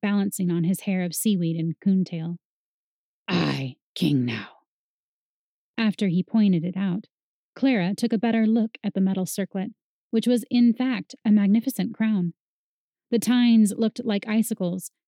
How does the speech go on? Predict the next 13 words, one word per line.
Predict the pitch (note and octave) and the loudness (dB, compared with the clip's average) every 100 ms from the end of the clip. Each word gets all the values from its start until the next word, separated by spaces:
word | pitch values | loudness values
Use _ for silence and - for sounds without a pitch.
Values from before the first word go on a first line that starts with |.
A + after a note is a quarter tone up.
| _ - | _ -8
but | G#3+ | -4
they | G#3 | -4
caught | - A#3 A#3+ | -4 -6 -2
the | G#3+ | -2
light | A3 A3+ - | 0 0 -4
like | G#3 G#3 | -6 -8
prisms. | - G#3+ G3 F#3+ - _ _ _ _ _ _ _ _ | -4 0 2 0 -2 _ _ _ _ _ _ _ _
Silver | - B3 A#3 G#3 G3+ | -4 0 2 2 -2
formed | F#3+ A3 G#3 G3+ F#3 | -2 0 2 4 2
the | - | 2
metal | G#3 G3+ G3 | 2 2 -2
circlet | - G#3+ - F#3+ | -2 -4 -4 -8
shape. | - G#3 - | -6 -6 -6